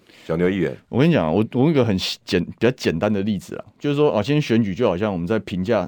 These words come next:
Speaker 2: 三家餐厅哪一家最好吃嘛，
Speaker 1: 嗯。
Speaker 2: 可以拿到米其林星星这样。
Speaker 1: 嗯。
Speaker 2: 现在的问题已经不是哪一家比较好吃的问题，
Speaker 1: 啊。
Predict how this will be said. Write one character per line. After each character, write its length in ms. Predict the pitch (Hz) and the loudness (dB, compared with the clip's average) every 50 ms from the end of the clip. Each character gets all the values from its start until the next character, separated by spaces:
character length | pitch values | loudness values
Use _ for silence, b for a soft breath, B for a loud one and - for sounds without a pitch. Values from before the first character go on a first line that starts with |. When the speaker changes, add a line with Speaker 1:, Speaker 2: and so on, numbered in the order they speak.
| 95 - | -8 -14
Speaker 2:
三 240 | - - - 110 113 | -10 -4 -2 -2 0
家 220 | 110 117 107 107 | 2 2 0 0
餐 220 | - - 117 110 | 0 -2 -4 -4
厅 180 | 107 113 107 101 | -2 -2 -2 -2
哪 140 | 90 82 87 | -2 -4 -4
一 20 | |
家 160 | 85 95 92 | -4 -4 -6
最 160 | 90 - 95 90 | -4 -6 -6 -6
好 140 | 80 - | -8 -10
吃 260 | 80 - - - 76 71 | -14 -18 -18 -16 -14 -14
嘛， 120 | 67 - - - | -14 -14 -16 -10
Speaker 1:
嗯。 160 | - 123 120 107 | -6 -4 -2 0
Speaker 2:
可 80 | 107 | 0
以 40 | 104 | 0
拿 140 | 98 92 90 | -2 -2 -2
到 140 | 92 110 107 | -2 -2 -2
米 140 | 98 85 | -2 -4
其 160 | 80 - 90 82 | -6 -6 -8 -6
林 160 | 82 87 85 | -6 -6 -8
星 200 | - - 90 87 | -8 -8 -8 -8
星 220 | 82 87 87 85 | -6 -6 -6 -6
这 120 | 80 85 78 | -4 -6 -6
样。 120 | 78 78 - - | -8 -8 -10 -8
Speaker 1:
嗯。 160 | 76 73 67 B B B B | -8 -8 -8 B B B B
Speaker 2:
现 120 | - 190 196 | -2 2 2
在 80 | - | 4
的 100 | 151 123 | 4 4
问 180 | 143 160 143 123 | 4 2 2 2
题 80 | 107 | 0
已 40 | 92 | -2
经 160 | 80 110 127 | -2 -2 -4
不 100 | 113 104 | -4 -6
是 120 | 98 - 120 | -8 -6 -6
哪 160 | 101 82 85 | -6 -6 -6
一 40 | 90 | -4
家 120 | 90 107 104 | -2 -4 -4
比 80 | - | -2
较 120 | 76 95 90 | -4 -8 -8
好 120 | 85 64 | -8 -10
吃 160 | - - 90 87 | -12 -10 -8 -8
的 100 | 82 80 | -6 -6
问 160 | 82 76 71 | -6 -8 -8
题， 100 | - - - | -10 -8 -6
Speaker 1:
啊。 140 | 76 78 | -6 -6